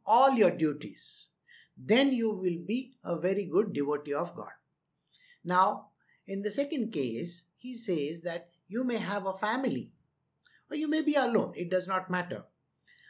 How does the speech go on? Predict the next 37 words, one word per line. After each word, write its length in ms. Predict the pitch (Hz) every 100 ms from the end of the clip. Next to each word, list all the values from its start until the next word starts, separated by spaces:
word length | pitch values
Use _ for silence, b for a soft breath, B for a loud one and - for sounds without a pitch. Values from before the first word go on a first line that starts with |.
| b
Or 80 | 190
if 120 | 214
you 60 | 254
have 260 | 190 240 247
some 280 | 277 277
people 260 | 285 269 269
to 140 | 262
look 260 | 247 311 320
after, 360 | 170 - - 113
you 180 | 151 180
have 320 | - 233 233
to 160 | 294 -
take 280 | 262 262
care 200 | 247 233
of 220 | 220 190 175
them 280 | 220 226 -
as 260 | 190 220 -
children 440 | - 214 226 254
of 200 | 233 175
God. 240 | 156 131 - - _ _ _ _ _ _ b b b b
They 120 | 147
are 80 | 208
not 200 | 247 285
some 160 | 269 226
outsiders. 960 | 170 180 - 214 185 - 160 208 - - b b b
They 140 | 117 175
are 140 | 220
also 360 | 233 277 294 190
children 440 | - 247 226 220
of 180 | 190 151
God, 240 | 180 233
and 160 | 247 220
you 140 | 208
have 320 | 180 190 190
to 80 | 208
be 160 | 202 202
very 380 | 202 247 285